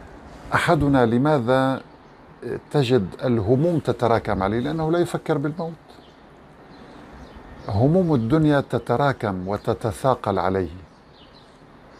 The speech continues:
لأن، لأن نظرته فقط إلى الدنيا، يظن أنه سيعيش أبد الدهر. لا، الموت قد يأتيك في أي لحظة، الموت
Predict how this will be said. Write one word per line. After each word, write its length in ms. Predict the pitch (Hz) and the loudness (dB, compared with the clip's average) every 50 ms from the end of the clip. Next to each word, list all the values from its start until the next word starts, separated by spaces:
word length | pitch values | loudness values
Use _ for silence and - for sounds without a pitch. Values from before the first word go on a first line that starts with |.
| - - - - - - - - - - - - - - - - - - - - - - - | -20 -20 -20 -20 -20 -20 -20 -20 -20 -20 -20 -20 -20 -20 -20 -20 -20 -20 -20 -20 -10 -2 0
لأن، 500 | 110 123 135 160 160 147 147 147 143 - - | 0 2 2 2 2 2 2 2 0 0 0
لأن 440 | 120 123 135 147 160 147 135 123 | 0 0 0 2 2 2 4 4
نظرته 560 | 120 123 104 98 143 160 151 - - 127 127 117 | 4 4 4 4 2 0 2 0 0 -2 -2 -2
فقط 400 | - - 139 - 127 117 - 120 | -2 -2 0 0 0 0 0 -2
إلى 140 | 113 107 | -2 -2
الدنيا، 440 | 104 87 82 101 101 101 98 95 87 - - - - - - - - - | -2 -2 -4 -4 -4 -4 -4 -6 -8 -10 -12 -12 -14 -18 -20 -20 -4 -2
يظن 300 | 107 107 110 135 131 123 | 0 2 2 2 0 0
أنه 300 | 110 117 120 113 107 101 | 0 0 0 0 0 -2
سيعيش 540 | - - 117 107 104 101 107 120 - - 123 | 0 0 0 2 2 2 2 0 0 -2 -2
أبد 240 | 110 107 107 90 95 | -2 -2 0 -2 -2
الدهر. 340 | 85 78 95 87 95 - | -2 -2 -4 -4 -2 -2
لا، 160 | 110 123 139 - - - - - - - - - - - - - - - - - - - - - - | -2 -2 -4 -4 -6 -10 -12 -12 -14 -12 -14 -16 -16 -16 -18 -20 -20 -20 -20 -20 -20 -20 -10 -6 -4
الموت 320 | 117 110 120 139 139 123 - - - | -2 0 0 0 0 -2 -4 -4 -4
قد 200 | 120 104 85 95 | -4 -2 0 0
يأتيك 460 | 110 98 - - - 131 - - 107 | -2 -2 -2 -2 -2 -2 0 -2 -4
في 240 | - - - - - | -4 -4 -6 -2 0
أي 140 | 127 117 | 0 0
لحظة، 340 | 104 101 - 78 78 82 82 - - - - - - - - - - - - - - - - - - - - - - - - - - - - - - - - - | 0 0 -2 -4 -10 -14 -16 -16 -18 -20 -20 -20 -20 -20 -20 -20 -20 -20 -20 -20 -20 -20 -20 -20 -20 -20 -20 -20 -16 -12 -12 -12 -12 -12 -18 -20 -20 -20 -2 0
الموت 380 | 107 110 107 113 127 127 113 | 0 0 2 2 2 2 2